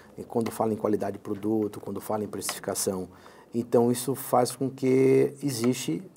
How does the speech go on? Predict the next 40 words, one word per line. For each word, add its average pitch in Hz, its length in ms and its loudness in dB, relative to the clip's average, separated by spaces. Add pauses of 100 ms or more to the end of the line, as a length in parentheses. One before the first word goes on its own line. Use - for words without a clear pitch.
as 120 380 2
falhas, 117 420 4
né? 104 160 0
Quer 107 120 -2
dizer, 98 160 4
os 104 120 2
agentes 113 400 0
acabam 123 240 -8
se 123 100 -8
bene-, 131 200 -4
beneficiando 123 600 -2
nesse 123 200 0
sentido. 135 440 -4 (1800)
Ah, 120 320 4
e 190 120 4
o 190 40 2
que - 140 -8
que, 196 460 -4
o 185 40 2
que 208 140 -6
que 226 120 2
levam 147 420 6
às 120 100 0
práticas 110 720 0 (240)
das 113 220 0
falhas? 82 500 -2
Nós 113 160 -4
temos 139 260 2
algumas, 139 520 4
praticamente, 117 840 -2 (220)
que 131 140 -4
falam 107 340 0
de 107 100 -4
cartel. 180 460 0 (580)
Cartel 131 540 4 (220)
é 123 80 -2
quando 123 320 2
os 110 120 -2
agentes, 110 440 2
eles 107 420 0